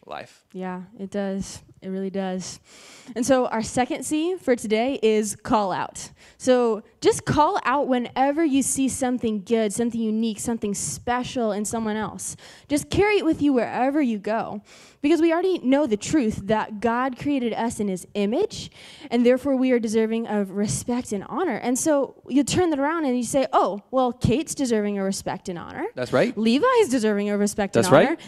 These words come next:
Speaker 2: Aiden is deserving of respect and honor.
Speaker 1: Definitely right.
Speaker 2: Everyone is <laughs> deserving of respect and honor." So we just gotta call it out. We gotta say it whenever something is good. And you know what? It just changes relationships. It makes them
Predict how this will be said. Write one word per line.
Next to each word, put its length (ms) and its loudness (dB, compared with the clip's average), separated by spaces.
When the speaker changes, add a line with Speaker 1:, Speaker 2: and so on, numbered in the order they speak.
Speaker 2:
Aiden 380 6
is 60 2
deserving 400 2
of 100 0
respect 380 -2
and 80 -2
honor. 200 -2
Speaker 1:
Definitely 360 4
right. 160 10
Speaker 2:
Everyone 420 4
is 200 -2
<laughs> 100 0
deserving 500 2
of 160 -4
respect 580 -4
and 160 -8
honor." 460 -4
So 100 0
we 60 6
just 160 -4
gotta 180 2
call 280 2
it 100 0
out. 180 0
We 80 0
gotta 180 0
say 380 0
it 100 -4
whenever 460 0
something 460 -2
is 120 -6
good. 600 0
And 140 2
you 40 4
know 120 2
what? 220 -2
It 120 0
just 200 0
changes 440 2
relationships. 800 -2
It 80 4
makes 240 0
them 340 2